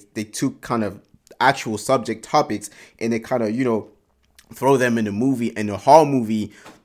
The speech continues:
to the point that although you get scared, but you still, you know, they still allow you to think a little bit.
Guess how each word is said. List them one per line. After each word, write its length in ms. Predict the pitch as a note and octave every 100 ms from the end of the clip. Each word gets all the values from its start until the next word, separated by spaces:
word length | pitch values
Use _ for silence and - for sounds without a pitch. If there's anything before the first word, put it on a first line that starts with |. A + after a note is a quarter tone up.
| _ -
to 140 | D3
the 100 | C3
point 300 | - C#3 B2+
that 240 | A#2 - -
although 360 | D3 C#3+ C3
you 200 | A#2+ A2+
get 220 | A2 B2+ A2
scared, 460 | - C3 C3 A2
but 180 | G#2+ -
you 60 | A#2+
still, 340 | - C#3 C3
you 100 | B2+
know, 200 | B2 A2+
they 160 | G#2 G#2+
still 420 | - C3+ B2+ A#2+
allow 220 | G#2+ A2+ B2
you 180 | A#2
to 80 | G#2+
think 440 | - - B2+ F#3 -
a 60 | D#3
little 200 | F3 E3+
bit. 280 | E3+ F3